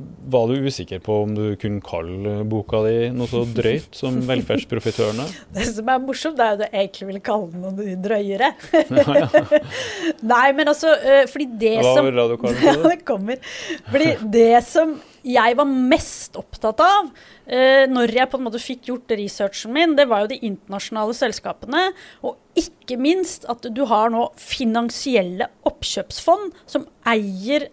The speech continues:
Speaker 2: norske velferdstjenester. Og et finansielt oppkjøpsfond, de er bare interessert i én ting, og det er å tjene penger.
Speaker 1: Ja, de later vel ikke som de er små
Speaker 2: Nei.
Speaker 1: kvinnelige gründere fra Sunnmøre heller.
Speaker 2: Nei, ikke sant?
Speaker 1: Men
Speaker 2: Altså, sånn,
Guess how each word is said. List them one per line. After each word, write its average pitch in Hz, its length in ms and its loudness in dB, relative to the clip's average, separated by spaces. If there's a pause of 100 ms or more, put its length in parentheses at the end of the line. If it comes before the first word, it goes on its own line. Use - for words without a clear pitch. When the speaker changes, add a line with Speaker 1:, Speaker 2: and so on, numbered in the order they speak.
Speaker 2:
norske 269 500 -4
velferdstjenester. 233 840 -4 (460)
Og 233 80 -2
et 254 80 -4
finansielt 254 680 0
oppkjøpsfond, 269 640 -2
de 220 100 0
er 285 80 6
bare 214 840 2
interessert 190 640 -8
i - 80 -6 (100)
én 220 180 -2
ting, 262 220 -2
og 208 80 -4
det 226 80 -8
er 202 80 -8
å - 40 -12
tjene 185 220 -6
penger. 247 460 0
Speaker 1:
Ja, 120 100 0
de 117 160 2
later 123 320 2
vel 92 140 -6
ikke 101 160 -6
som 110 100 -6
de 104 140 -6
er - 20 -8
små 104 220 -4
Speaker 2:
Nei. 101 100 -6
Speaker 1:
kvinnelige 98 400 -4
gründere 95 380 -4
fra 101 100 -6
Sunnmøre 98 380 -6
heller. 104 160 0
Speaker 2:
Nei, 214 180 0
ikke 226 140 -6
sant? 285 180 4
Speaker 1:
Men 294 80 -2
Speaker 2:
Altså, 269 160 0
sånn, 285 240 4